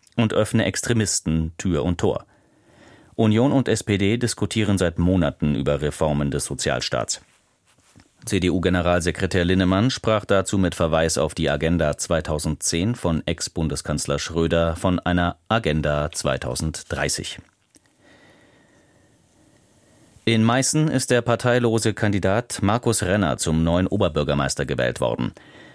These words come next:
Der fünfundvierzigjährige, der aus C D U, S P D, Linkspartei und örtlichen Bündnissen heraus unterstützt wurde, setzte sich im ersten Wahlgang mit etwa achtundfünfzig Prozent der Stimmen durch.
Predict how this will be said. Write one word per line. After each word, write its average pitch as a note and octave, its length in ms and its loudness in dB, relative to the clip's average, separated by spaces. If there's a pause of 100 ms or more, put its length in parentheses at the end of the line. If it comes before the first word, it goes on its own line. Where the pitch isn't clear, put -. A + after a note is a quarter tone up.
(120)
Der G2+ 120 2
fünfundvierzigjährige, B2 1080 0
der G#2+ 220 2
aus F2 320 0
C G#2 180 0
D F#2+ 140 0
U, - 200 -2
S G#2 160 0
P G2 160 -2
D, F#2 140 2
Linkspartei G2+ 680 0
und F2+ 300 -2
örtlichen F2+ 500 -2
Bündnissen F2+ 580 -2
heraus D#2+ 340 -2
unterstützt F#2 680 -4
wurde, A#2 460 2 (120)
setzte G#2 440 0
sich G#2 260 -2
im G2 80 2
ersten G2+ 380 0
Wahlgang G2 360 2
mit A2+ 120 0
etwa F#2+ 320 0
achtundfünfzig F2+ 720 -2
Prozent D#2 380 -2
der D2 60 0
Stimmen D#2 340 -2
durch. D#2+ 340 0